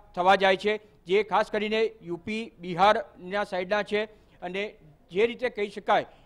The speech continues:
કે તેઓ પોતાના વતન જવા ઈચ્છી રહ્યા છે, પરંતુ તેમના માટે કોઈક ને કોઈક કારણસર કેન્દ્ર સરકાર દ્વારા જે આયોજન માટેની જાહેરાત કરવામાં આવી છે,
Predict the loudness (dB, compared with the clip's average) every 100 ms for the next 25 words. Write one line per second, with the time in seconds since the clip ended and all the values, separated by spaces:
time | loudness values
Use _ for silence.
0 | -6 -6 -4 -2 2 2 0 -4 -2 -2
1 | -4 -10 -14 2 2 2 0 2 0 -4
2 | -2 0 0 -2 -8 -8 _ -10 -8 -6
3 | -8 -8 -8 0 0 2 -2 -4 -8 _
4 | _ -6 -6 -4 2 2 2 -4 -4 -4
5 | 2 2 0 -6 -8 -10 -12 -10 -4 -4
6 | -4 -8 -2 -2 0 -2 0 -2 -2 -4
7 | -4 -4 -2 -4 -4 -4 -4 -6 -10 -6
8 | -2 2 2 2 -2 0 -4 -6 -6 -8